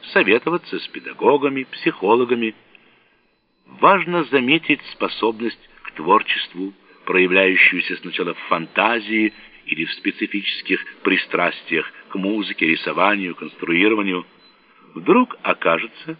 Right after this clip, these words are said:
что ваш ребёнок талант. К сожалению, родители склонны переоценивать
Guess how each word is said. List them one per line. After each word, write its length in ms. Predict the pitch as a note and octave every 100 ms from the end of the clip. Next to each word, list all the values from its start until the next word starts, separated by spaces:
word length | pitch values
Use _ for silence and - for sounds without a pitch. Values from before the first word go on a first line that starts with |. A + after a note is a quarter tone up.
| _ _ -
что 220 | - -
ваш 180 | F#2+ -
ребёнок 420 | B2+ B2+ D#3 E3 -
талант. 400 | G3+ F#3+ D2 - - _ _ _ _ _ _ _ _
К 40 | -
сожалению, 520 | F#2 F#2 G2+ G#2+ G2+
родители 460 | F#2+ F2 B2 - F#2
склонны 460 | - F#2 G2+ G2+
переоценивать 960 | F#2+ G2 F#2+ F#2+ - B2+ D3 D#2+ C2+ -